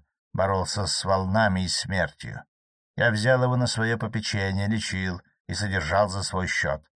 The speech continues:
но он был слишком измучен, чтобы поправиться. Умирая в благодарность за мою помощь, он сообщил мне тайну, которая, несомненно, стоит миллионы. Отлично, я догадываюсь.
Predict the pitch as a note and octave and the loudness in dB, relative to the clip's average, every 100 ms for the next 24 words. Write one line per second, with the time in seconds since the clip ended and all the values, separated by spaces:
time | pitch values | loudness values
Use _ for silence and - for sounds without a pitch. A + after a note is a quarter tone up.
0 | _ _ _ - G2+ G2 E2+ F#2+ E2+ - | _ _ _ 0 2 2 0 -2 -4 -4
1 | F#2+ F2 - F2+ F2 D#2 G2+ G#2+ - E2 | -2 -2 -2 0 0 0 -2 -2 -2 -4
2 | - - D2+ D#2 D2+ D2 - D2+ D2+ C2+ | -4 -4 -4 -4 -6 -6 -2 0 0 -6
3 | - - - _ _ _ _ _ - C3 | -8 -8 -10 _ _ _ _ _ 0 4
4 | C#3 C#3+ C3+ B2+ G#2 A#2 A2 G#2+ A#2+ A2+ | 6 8 6 6 4 2 2 4 4 4
5 | A#2 G#2+ G#2+ G#2+ F2+ A2 B2 B2 - A#2 | 2 2 2 0 0 2 2 2 0 0
6 | - G#2+ - A#2 A#2 A2+ A2 - E2 G#2+ | 2 0 0 0 0 0 -2 2 2 4
7 | F2 E2 F2 F2+ F#2 F2+ _ _ - F#2+ | 2 -2 -2 0 0 -2 _ _ -4 -2
8 | - F2 E2+ F2+ A2+ C3 B2+ - - F2+ | 2 2 2 2 2 2 0 -4 -4 -4
9 | F2+ E2 D#2+ C#2 - - _ _ _ _ | -4 -4 -2 -2 -4 -10 _ _ _ _
10 | _ _ _ _ _ - D2 - D#2+ D2 | _ _ _ _ _ -10 -10 -8 -10 -8
11 | - D3 D3 D3 _ _ - - A2 D#3+ | -4 0 2 0 _ _ -12 -2 2 2
12 | F3+ D3+ B2+ B2 F2 D2+ - | 0 0 0 0 -4 -6 -8